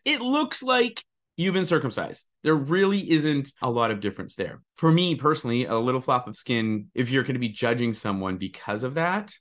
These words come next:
it's probably not a good partner for you. So anyways, going back to this person's question, I think I will be able to ask him what he likes.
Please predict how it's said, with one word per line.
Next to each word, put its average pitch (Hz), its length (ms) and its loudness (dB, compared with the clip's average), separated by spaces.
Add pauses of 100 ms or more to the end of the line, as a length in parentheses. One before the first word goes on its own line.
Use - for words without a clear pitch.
(280)
it's - 80 -20
probably 107 240 -2
not 87 140 -4
a - 20 -10
good 80 160 -8
partner 85 260 -10
for - 160 -10
you. - 80 -14 (240)
So 247 140 2
anyways, 269 360 0 (220)
going 226 380 4
back 151 280 4
to 160 60 -4
this 143 140 -4
person's 135 380 -2
question, - 340 -4 (300)
I 165 120 4
think 262 300 2
I 240 80 2
will 214 120 6
be 185 200 0
able 147 160 0
to - 160 -6
ask 123 240 0
him 120 160 2
what 104 160 2
he 113 220 -6
likes. - 640 -6